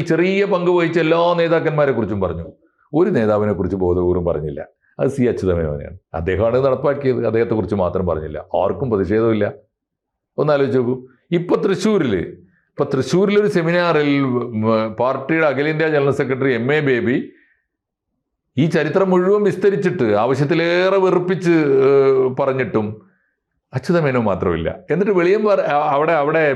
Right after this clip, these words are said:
ബിനോയ് വിശ്വത്തിന് ഇടപെട്ട് പറയേണ്ടി വന്നു, മറുപടി പറയേണ്ടി വന്നു. ഈ സി പി എമ്മിനെയാണ് ഇവര് ന്യായീകരിച്ചുകൊണ്ടിരിക്കുന്നത്. ഏറ്റവും ഒടുവിലത്തെ ഗതികേടെന്താ? കേരളത്തിൽ ഈ ആഴ്ചയിൽ ഏറ്റവും പ്രധാന, ഈ സമ്മേളനം കൊല്ലത്ത് നടക്കുമ്പോ കേരളത്തിലെ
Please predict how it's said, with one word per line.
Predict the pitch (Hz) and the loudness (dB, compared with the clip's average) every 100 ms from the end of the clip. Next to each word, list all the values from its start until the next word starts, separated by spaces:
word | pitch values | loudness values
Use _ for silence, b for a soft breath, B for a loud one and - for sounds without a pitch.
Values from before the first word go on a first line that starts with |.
| 127 | 0
ബിനോയ് | 151 190 196 | 2 2 2
വിശ്വത്തിന് | 180 180 180 175 147 147 147 143 | 0 0 0 0 -2 -2 -4 -2
ഇടപെട്ട് | 139 156 156 139 | 0 0 0 0
പറയേണ്ടി | 139 127 135 123 | 0 0 2 0
വന്നു, | 92 92 | 0 0
മറുപടി | 110 135 143 | 2 2 2
പറയേണ്ടി | 110 92 80 76 | 2 0 -2 -6
വന്നു. | - - _ b b b b b | -8 -18 _ b b b b b
ഈ | 143 185 | 0 2
സി | 160 143 | 2 0
പി | 160 160 | 2 2
എമ്മിനെയാണ് | 156 147 123 110 117 | 2 2 2 2 2
ഇവര് | 104 107 104 | 2 0 0
ന്യായീകരിച്ചുകൊണ്ടിരിക്കുന്നത്. | 98 98 104 92 98 85 78 80 82 | 0 0 0 -2 -2 -2 -4 -6 -4
ഏറ്റവും | 95 113 113 | -4 0 2
ഒടുവിലത്തെ | 127 135 139 | 2 2 -2
ഗതികേടെന്താ? | 123 120 120 107 90 - _ _ _ _ - | 0 0 0 -2 -2 -6 _ _ _ _ -4
കേരളത്തിൽ | 101 117 139 131 143 120 160 | 0 2 2 2 2 2 4
ഈ | 180 | 2
ആഴ്ചയിൽ | 156 156 160 156 | 2 0 0 0
ഏറ്റവും | 147 151 139 | 0 0 2
പ്രധാന, | 135 127 | 2 2
ഈ | 135 165 | 0 0
സമ്മേളനം | 147 131 151 156 160 | -2 0 0 0 0
കൊല്ലത്ത് | 139 135 139 147 | 2 2 2 2
നടക്കുമ്പോ | 123 117 131 101 82 82 B B B | 0 0 0 0 -2 -4 B B B
കേരളത്തിലെ | 113 117 117 131 | -2 0 0 2